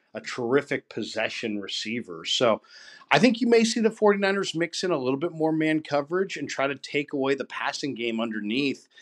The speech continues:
to not allow the Giants to just control the clock by, by, you know, with a soft coverage like they did. They kinda brought a little bit of a soft zone in that, in that first half against the Rams.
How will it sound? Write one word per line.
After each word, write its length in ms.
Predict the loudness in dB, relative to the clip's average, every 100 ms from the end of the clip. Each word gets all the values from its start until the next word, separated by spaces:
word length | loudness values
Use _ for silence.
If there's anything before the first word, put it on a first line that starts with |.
| -20 -12
to 100 | -4
not 320 | 2 4 4 2
allow 400 | -2 0 2 2
the 120 | 0
Giants 560 | -4 -4 -2 -2 -4 -8
to 120 | -8
just 300 | -6 -6 -8
control 400 | -10 -4 2 2
the 100 | 0
clock 520 | -4 0 2 2 -2 -18 -20 _ _
by, 380 | 4 4 4 -2 -10
by, 220 | -10 -6
you 260 | -6 -8 -8
know, 160 | -8 -6
with 220 | -6 -4
a 40 |
soft 600 | -2 2 4 2 -2 -6
coverage 440 | 2 2 2 -4 -2
like 200 | -4 -2
they 100 | -4
did. 320 | 0 0 0 _ -20 -4
They 80 | 0
kinda 220 | 4 4
brought 220 | 6 4
a 60 | 4
little 160 | 0
bit 120 | 0 -2
of 100 | -6
a 40 |
soft 300 | -2 -2 -2
zone 300 | -2 -2 -2
in 80 | -4
that, 160 | -8 -14 _
in 100 | -10
that 200 | -8 -6
first 300 | -6 -8 -4
half 240 | -2 -2 -4
against 320 | -8 -10 -10
the 80 | -6
Rams. 480 | -2 0 -2 -4